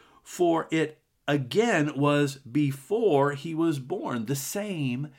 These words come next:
is true for me and you.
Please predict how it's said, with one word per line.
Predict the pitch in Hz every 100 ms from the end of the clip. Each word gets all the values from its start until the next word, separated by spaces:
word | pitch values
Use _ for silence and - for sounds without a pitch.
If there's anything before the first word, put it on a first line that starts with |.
| _ _ _ 139
is | 127 -
true | - - 160 95 82 98 _ _
for | - 127 117 104
me | 110 175 123 90 95 131 _ _ _
and | 123 120 110
you. | 104 147 120 73